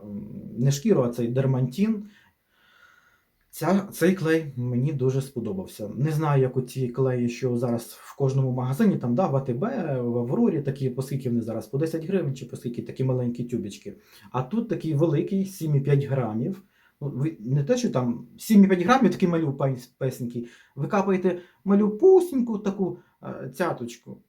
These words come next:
і він одразу клеїть. Так що я скажу, що це дуже хороший клей. <laughs> Я також на відео собі потім зроблю скріншот, якщо в мене зак-, а, хоча в мене буде пуста баночка. Ось, так що я куплю од-, е, другий раз обов'язково цей клей.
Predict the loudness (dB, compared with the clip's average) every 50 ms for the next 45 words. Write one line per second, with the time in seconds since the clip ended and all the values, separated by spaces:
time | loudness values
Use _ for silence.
0 | _ -6 -4 -2 2 4 4 4 4 4 4 4 2 2 2 0 -2 -4 -4 -8
1 | -8 -8 -10 -12 -18 _ _ _ _ _ _ _ _ _ _ _ _ _ _ _
2 | -10 -10 -8 -8 -8 -8 -8 -6 -4 -4 -4 -4 -6 -6 -6 -6 -6 -4 -4 -4
3 | -4 -4 -4 -4 -4 -4 -4 -6 -8 -6 -2 0 2 2 0 0 -2 -2 2 2
4 | 4 4 4 4 6 6 6 4 6 4 2 4 2 0 0 0 2 2 2 4
5 | 4 2 2 0 -4 -4 -4 -4 -2 -2 -2 -2 -2 -4 -6 -10 -14 -16 -14 -8
6 | -2 4 6 6 6 6 2 -6 -8 -6 -6 -6 -6 -6 -4 -4 -2 -2 -2 -4
7 | -4 -2 -2 -2 -2 -2 -2 -2 -2 -2 0 2 2 2 2 0 -4 -4 -4 -2
8 | -2 0 -2 -2 -4 -6 -12 -18 -14 -8 -4 -4 -2 -2 -2 -4 -6 -4 -4 -4
9 | -2 -2 -4 -4 -6 -8 -10 -14 -20 -20 -20 _ _ -6 -6 -6 -6 -8 -10 -12
10 | -14 _ -8 -8 -8 -8 -10 -16 -16 -12 -8 -2 2 4 4 4 2 0 -2 0
11 | 0 0 -2 -2 -8 -10 -6 -6 -6 -6 -4 -4 -4 -2 -2 -2 -2 -2 0 2
12 | 4 4 4 4 2 -2 -4 -8 -10 -14 -14 -8 -6 -6 -6 -6 -10 -10 -10 -8
13 | -8 -10 -12 -14 -14 -14 -14 -14 -14 -16 -16 -16